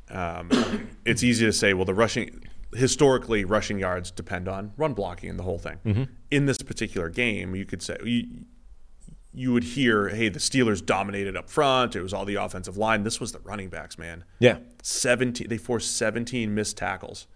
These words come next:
Speaker 1: between the two of them, Najee Harris and Jaylen Warren. This wasn't
Speaker 2: Each one of them averaged over four yards per carry after contact.
Speaker 1: Yes. Najee Harris stiff-armed to hell on, uh, Reek Woolen. That was beautiful.
Speaker 2: Seventeen broken tackles as a duo is
Speaker 1: Yes.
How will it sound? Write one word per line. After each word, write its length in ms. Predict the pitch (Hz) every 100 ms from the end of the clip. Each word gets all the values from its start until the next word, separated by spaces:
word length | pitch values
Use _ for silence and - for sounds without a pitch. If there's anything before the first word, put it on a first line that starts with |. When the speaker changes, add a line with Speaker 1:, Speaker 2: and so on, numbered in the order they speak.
| - - -
Speaker 1:
between 300 | 104 - 104
the 60 | 87
two 200 | 92 92
of 80 | 82
them, 160 | 69 - - -
Najee 340 | 101 104 104
Harris 320 | 95 95 90
and 100 | 92
Jaylen 280 | 90 92 90
Warren. 300 | 90 87 87 - - - - _
This 180 | 123 -
wasn't 560 | 107 120 120 113 95 - - - -
Speaker 2:
Each 220 | 120 117
one 180 | 120 127
of 120 | 98
them 160 | 101 92
averaged 520 | 98 92 101 85 -
over 260 | 98 82 85
four 320 | - 107 95
yards 380 | 87 80 82 -
per 120 | 92
carry 380 | - 85 85 82 -
after 320 | 107 87 -
contact. 680 | - 92 98 - 60 - -
Speaker 1:
Yes. 420 | 107 - - - - -
Najee 340 | 107 110 107 101
Harris 320 | 107 104 -
stiff-armed 520 | - - 117 113 104
to 40 | 98
hell 380 | 113 107 110
on, 260 | 104 95 95
uh, 380 | 95 92 90 87 - - - -
Reek 300 | 107 117 120
Woolen. 400 | 107 104 110 113 - - - -
That 80 | 110
was 100 | 98
beautiful. 480 | 90 101 101 - 113
Speaker 2:
Seventeen 720 | - 135 113 131 - 123 110
broken 320 | 104 104 98 85
tackles 520 | 90 87 76 55 -
as 120 | 78
a 60 | 80
duo 320 | 80 69 -
is 140 | 71 67
Speaker 1:
Yes. 140 | 98